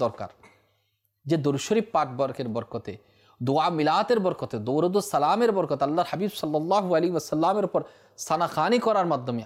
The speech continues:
আমরা শুধু সওয়াব রাসানি করি, তাহলে মৃত ব্যক্তির জন্য কতই না সেটা বরকতময় হবে, রহমত হবে। আল্লাহ আমাদের বুঝার তৌফিক দান করুক। নিয়ত করি ইনশাআল্লাহ তাআলা আমরা বেশি পরিমাণে আল্লাহর পেয়ারা মাহবুব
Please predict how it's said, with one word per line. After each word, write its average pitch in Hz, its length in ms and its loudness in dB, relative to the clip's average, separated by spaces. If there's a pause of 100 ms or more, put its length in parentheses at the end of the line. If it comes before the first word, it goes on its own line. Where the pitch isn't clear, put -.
আমরা 135 240 -6
শুধু 151 160 -6 (160)
সওয়াব 170 340 2
রাসানি 147 340 -4
করি, 110 140 -4 (1000)
তাহলে 127 240 0 (200)
মৃত 127 240 0 (120)
ব্যক্তির 214 440 2
জন্য 143 320 0 (840)
কতই 139 500 4
না 185 120 4
সেটা 147 320 -2
বরকতময় 139 640 -6
হবে, 120 160 -6 (160)
রহমত 185 360 -2 (120)
হবে। 131 180 -6 (540)
আল্লাহ 123 260 -4
আমাদের 113 280 -8
বুঝার 113 300 -12
তৌফিক 120 320 -8
দান 107 160 -10
করুক। 110 160 -12 (100)
নিয়ত 233 300 2
করি 185 120 0
ইনশাআল্লাহ 147 400 0
তাআলা 147 180 4 (560)
আমরা 117 180 -4
বেশি 120 320 -2
পরিমাণে 139 300 0 (640)
আল্লাহর 139 300 2
পেয়ারা 127 280 2
মাহবুব 131 400 -2